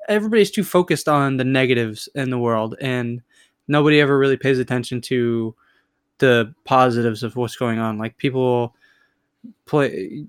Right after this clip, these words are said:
whatever, it, it's small, but they're playing games and raising money for children's hospitals or other charities, stuff like that.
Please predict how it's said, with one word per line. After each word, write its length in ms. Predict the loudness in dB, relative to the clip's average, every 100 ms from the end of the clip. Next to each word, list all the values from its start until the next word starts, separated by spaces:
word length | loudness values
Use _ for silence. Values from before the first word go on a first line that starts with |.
| _
whatever, 640 | -2 4 4 4 -2 -4 -6
it, 140 | -6
it's 280 | -2 -4 -4
small, 400 | -2 2 4 2
but 200 | 0 -2
they're 100 | -2
playing 360 | -2 0 0 0
games 380 | 0 2 0 -2
and 100 | 0
raising 340 | 2 2 0
money 500 | 0 0 0 -2 -4
for 600 | -8 -2 0 0 -2 -4
children's 340 | -2 -4 -2 -2
hospitals 480 | -2 -2 -4 -6 -2
or 100 | 0
other 640 | 2 2 2 0 -2 -4 -6
charities, 600 | 0 0 0 -2 -6 -8
stuff 320 | -6 -2 -2
like 140 | -4 -4
that. 340 | 0 2 0